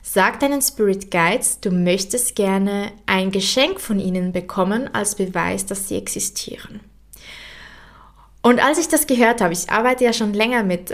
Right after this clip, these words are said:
Spirit Guides und wie gesagt, ich bin nicht jemand gewesen, der gesagt habe, "Liebe Spirit Guides, bitte schenk mir etwas",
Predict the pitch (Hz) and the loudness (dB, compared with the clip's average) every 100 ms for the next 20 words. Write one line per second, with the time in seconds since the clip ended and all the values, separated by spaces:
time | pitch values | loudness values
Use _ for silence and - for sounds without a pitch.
0 | - - 196 185 190 185 185 190 202 196 | -6 -2 -2 -2 -2 0 0 0 0 -2
1 | 196 202 202 - - - 208 190 196 190 | -2 0 0 0 -6 -2 -2 2 2 2
2 | 190 196 208 226 208 202 196 196 196 196 | 2 -2 2 4 4 0 0 2 2 2
3 | 196 196 190 185 - 185 190 202 202 - | -2 0 2 0 0 -2 -2 -2 -4 -4
4 | 185 185 185 196 190 196 202 202 185 - | -4 -2 2 4 4 2 -2 -2 -2 0
5 | 214 254 - 196 180 185 180 196 254 - | 0 -2 -2 0 -2 -4 -2 0 -2 -4